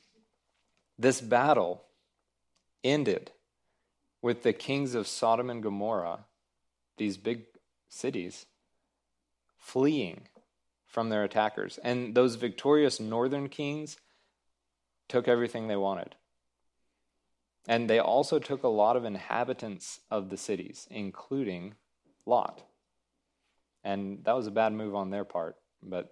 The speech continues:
they haven't figured that out yet. Verse thirteen, "Then one who had escaped came and told Abram the Hebrew,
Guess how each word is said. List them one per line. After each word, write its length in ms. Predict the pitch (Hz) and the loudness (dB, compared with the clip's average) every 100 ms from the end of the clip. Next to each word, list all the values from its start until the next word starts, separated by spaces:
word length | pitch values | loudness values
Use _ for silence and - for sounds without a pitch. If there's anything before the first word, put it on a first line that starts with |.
| 85 | -6
they 120 | 101 | -2
haven't 280 | 101 101 95 | 0 0 -2
figured 240 | 113 101 95 | -2 0 2
that 140 | 95 | 4
out 180 | 98 92 | 4 2
yet. 200 | 87 - _ _ _ _ _ _ _ _ _ _ _ _ - | -2 -4 _ _ _ _ _ _ _ _ _ _ _ _ 4
Verse 220 | 120 - | 4 4
thirteen, 680 | - 135 139 - 107 101 98 _ _ _ _ _ _ _ _ _ - | 2 2 2 -2 -4 -4 -6 _ _ _ _ _ _ _ _ _ 2
"Then 260 | 131 160 156 | 6 6 6
one 260 | 147 147 | 6 4
who 180 | 135 139 | 4 2
had 160 | 123 113 | 4 2
escaped 800 | - - 139 101 120 - - - _ _ _ _ | 0 0 4 4 2 -4 -18 -18 _ _ _ _
came 280 | 120 123 131 | -2 0 0
and 120 | 113 | -2
told 300 | 127 120 117 | 2 4 4
Abram 380 | 113 113 117 110 | 2 2 -2 -2
the 80 | |
Hebrew, 640 | 98 135 127 107 92 90 | -4 -2 -4 -2 -4 -4